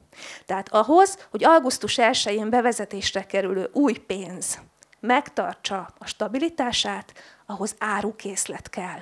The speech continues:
Elképesztő stikliket csinálnak egyébként a Westorient, ö, ö, mögött a komcsik. Ö,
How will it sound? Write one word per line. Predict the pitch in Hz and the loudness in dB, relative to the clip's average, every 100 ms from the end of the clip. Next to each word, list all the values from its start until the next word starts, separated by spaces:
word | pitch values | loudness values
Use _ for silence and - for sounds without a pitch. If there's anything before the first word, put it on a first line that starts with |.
| - _ _ - - - - | -18 _ _ -20 -20 -20 0
Elképesztő | 277 311 320 240 247 202 - - 208 208 - - - _ _ - - | 4 6 4 0 0 -2 -2 2 2 2 -2 -20 -20 _ _ -12 -4
stikliket | - 311 277 269 208 | 2 2 0 -2 -2
csinálnak | - 254 233 220 202 233 | -2 -2 0 0 -2 -4
egyébként | 214 226 226 - 214 233 | -4 -2 -2 -4 -8 -6
a | 220 | -6
Westorient, | 208 - - 208 220 202 202 202 220 | -6 -6 -4 -4 -2 -2 -2 -4 -2
ö, | 214 214 - - - - - | 0 -2 -8 -20 -20 -14 -4
ö, | 226 226 233 226 - - - - - - | 0 2 2 -2 -10 -20 -20 -20 -20 -4
mögött | 233 220 220 285 - 254 | 2 4 6 4 2 -2
a | 214 208 | -2 -2
komcsik. | - 220 233 - 294 302 - - - - - _ - | 0 0 0 -2 -2 -4 -16 -16 -18 -20 -20 _ -2
Ö, | 226 233 233 | 4 6 4